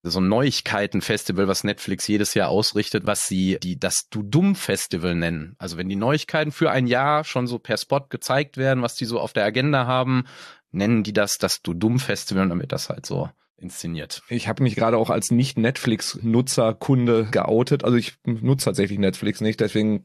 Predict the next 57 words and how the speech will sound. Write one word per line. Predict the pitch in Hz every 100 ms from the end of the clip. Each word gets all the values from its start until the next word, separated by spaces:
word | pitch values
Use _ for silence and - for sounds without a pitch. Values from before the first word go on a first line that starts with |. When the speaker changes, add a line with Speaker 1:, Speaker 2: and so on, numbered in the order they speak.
| _ -
Speaker 2:
wahrscheinlich | 110 113 110 -
die |
meisten | 101 104 113
haben | 110
gesagt, | 101 95
so, |
„Hör | 92
mal, | 92
wie | 87
doof | - 92
ist | 98 98
der | 107
denn?“ | 107 - -
Nee, | 131
ich | 131 - _ _ -
Speaker 1:
Meinst | 113
du, | 160
Speaker 2:
nutze | -
Speaker 1:
schaut | 160 180
jetzt | 139
hier | 135
jemand | 123 143 123
zu, | - 135
der | 127 117
vielleicht | - 113 -
mal | 113
hier | 113 120
so | 110 104 104 110
sponsoring-technisch | - 110 113 110 107 - 120 - 110 -
was | 107 101 - - -
rüberjagen | 113 120 117 - 117 113 113
kann? | 123 120 123
Oder | 120 110 101
Speaker 2:
Ach. |
Speaker 1:
meinst | 95 104
du, | 92
das | 92
ist | -
jetzt | 95 110
hier | 95
so | 127
Speaker 2:
Nee, | 127 123
Speaker 1:
ein | 117
Speaker 2:
ich | 123
will, | 120 113
will | 117
auch | 101 110
bloß | - 110 110
nicht | 117 98 175
Speaker 1:
Okay. | 104 110 127
Speaker 2:
mehr, | 113
mehr | 113
Fernsehen | 113 104 104 101
gucken. | 98 98
Speaker 1:
Naja. | 87
Speaker 2:
Also | 107
insofern, | 107 107 110 101 104